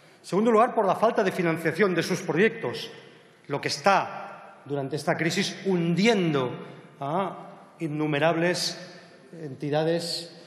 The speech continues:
que están desarrollando tareas, a veces con esfuerzos hercúleos, en el emprendimiento social.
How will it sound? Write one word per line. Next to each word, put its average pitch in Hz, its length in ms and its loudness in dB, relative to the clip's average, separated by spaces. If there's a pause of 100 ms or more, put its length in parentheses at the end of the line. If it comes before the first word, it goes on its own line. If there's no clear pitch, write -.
(160)
que 139 80 -8
están 185 400 0
desarrollando 151 640 -2
tareas, 156 600 2 (960)
a 131 80 -6
veces - 600 0
con 147 120 -2
esfuerzos 165 840 -2
hercúleos, 165 680 2 (480)
en 143 120 -4
el 143 80 0
emprendimiento 143 640 0
social. 117 360 -6